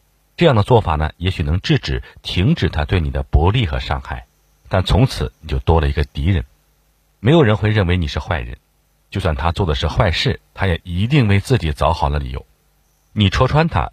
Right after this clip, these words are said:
他也一定会从内心的认知协调出发，把你当成坏人，这样他才能睡着觉。这种坏人记仇的故事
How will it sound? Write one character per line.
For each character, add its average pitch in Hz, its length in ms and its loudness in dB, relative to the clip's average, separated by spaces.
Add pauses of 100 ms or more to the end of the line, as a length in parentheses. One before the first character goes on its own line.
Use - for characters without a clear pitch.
他 - 140 0
也 95 140 2
一 78 240 -4
定 143 160 0
会 98 120 -2
从 98 220 0
内 139 160 2
心 151 220 -2
的 104 140 4
认 104 220 0
知 117 140 2
协 - 180 -2
调 98 140 2
出 135 160 -2
发， 139 240 0 (240)
把 78 160 0
你 64 140 -4
当 80 180 -2
成 71 160 -4
坏 69 160 -4
人， 60 160 -12 (640)
这 120 140 0
样 71 200 -2 (440)
他 - 140 -4
才 - 140 -2
能 65 140 0
睡 73 140 0
着 64 160 -2
觉。 - 200 -4 (560)
这 220 120 -2
种 104 160 4
坏 180 200 2
人 101 200 2
记 - 140 0
仇 - 140 -2
的 104 120 0
故 135 180 -2
事 64 300 -6